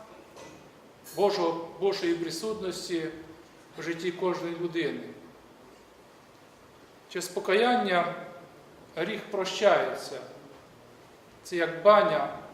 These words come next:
пакібиття, як говориться в священних книгах, коли людина перероджується.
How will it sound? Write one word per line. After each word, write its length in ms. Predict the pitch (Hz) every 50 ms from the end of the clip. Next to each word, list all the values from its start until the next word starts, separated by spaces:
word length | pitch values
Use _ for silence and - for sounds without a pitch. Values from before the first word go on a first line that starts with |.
| - - - -
пакібиття, 800 | - 156 - 180 175 160 175 175 165 170 185 190 196 208 196 160
як 100 | 156 151 - 147
говориться 560 | 151 165 175 165 170 160 - - 165 151 151 151 151 151 - - - - - - - - - - - - - - - - - - - 143 143
в 220 | 165 165 156 156 147 - - - - - - - - - - - - - - - - - - - - - - -
священних 640 | - - 170 160 - - 180 165 165 165 156 - -
книгах, 600 | 165 165 202 226 202 190 175 165 - - - - - - - - - - - - - - - - -
коли 160 | - 160 170
людина 380 | 170 170 170 196 208 185 180 170
перероджується. 1000 | 170 - 175 170 175 170 185 185 170 - - - 131 127 127 - - - - -